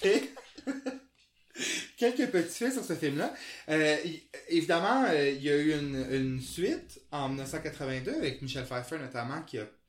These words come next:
quand même floppé. Au départ, ils voulaient faire trois films. Puis quand ils ont vu que le deux floppait, ils ont complètement tué ça. Mais je pense en deux mille dix, Olivia Newton-John, John Travolta, puis Diddy Conn qui faisait, euh,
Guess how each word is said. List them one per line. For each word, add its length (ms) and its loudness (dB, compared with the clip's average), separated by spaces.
quand 160 -4
même 120 -6
floppé. 480 -6
Au 120 0
départ, 340 0
ils 80 -4
voulaient 260 0
faire 360 -2
trois 440 -2
films. 640 -2
Puis 120 -10
quand 220 0
ils 60 0
ont 100 -2
vu 140 -6
que 100 -4
le 120 0
deux 200 -4
floppait, 560 -4
ils 80 -6
ont 240 -10
complètement 400 -8
tué 220 -10
ça. 320 -8
Mais 480 0
je 100 -12
pense 220 -2
en 140 -2
deux 180 -6
mille 300 -6
dix, 460 -4
Olivia 300 2
Newton-John, 680 -4
John 220 -4
Travolta, 420 -2
puis 240 -10
Diddy 320 -10
Conn 320 -4
qui 100 -14
faisait, 600 -6
euh, 480 -6